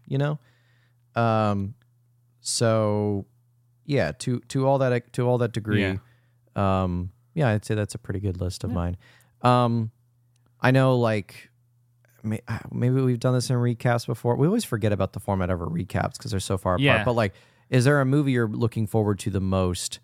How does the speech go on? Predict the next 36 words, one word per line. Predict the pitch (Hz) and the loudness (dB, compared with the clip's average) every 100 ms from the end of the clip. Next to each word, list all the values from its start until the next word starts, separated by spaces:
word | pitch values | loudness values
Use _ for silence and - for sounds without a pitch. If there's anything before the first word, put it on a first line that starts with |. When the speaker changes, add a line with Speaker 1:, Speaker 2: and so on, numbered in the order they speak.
| _ _ _ _ - | _ _ _ _ 0
Speaker 1:
uh, | 98 92 90 | 2 2 0
in | 95 | -2
the | 90 | -2
next | 87 - | -4 -4
era, | 87 80 | -4 -6
Jeff? | 76 - | -6 -8
Speaker 2:
Oh, | - | -6
God. | 101 92 | -4 -4
It's | 90 104 | -6 -4
The | 123 | 0
Age | 113 98 | 0 -2
of | 90 | -6
Innocence. | 87 - 90 - - | -8 -10 -12 -14 -20
Speaker 1:
It's | - | -4
The | 107 | 0
Speaker 2:
I've | |
Speaker 1:
Age | 107 | 2
of | 107 | 0
Speaker 2:
never | 104 | 0
seen | |
it. | 104 | -2
Speaker 1:
Innocence. | 107 110 - - _ _ _ _ _ _ - | -4 -6 -8 -18 _ _ _ _ _ _ 0
Speaker 2:
I | 110 107 104 | 2 4 2
Speaker 1:
Uh, | |
Speaker 2:
love | 127 120 | 2 0
Martin | 113 107 | -2 -4
Scorsese. | 104 113 104 90 87 87 - _ _ _ _ | -4 -4 -2 -4 -4 -6 -10 _ _ _ _
Speaker 1:
Yeah. | 98 101 | -2 2
Speaker 2:
I | 104 | 2
am | 104 | 2
very | 107 110 | 2 0
excited | 104 98 | 0 -4
to | 87 | -6
see | 90 | -8
that | 90 | -10
movie. | 87 85 82 | -10 -12 -14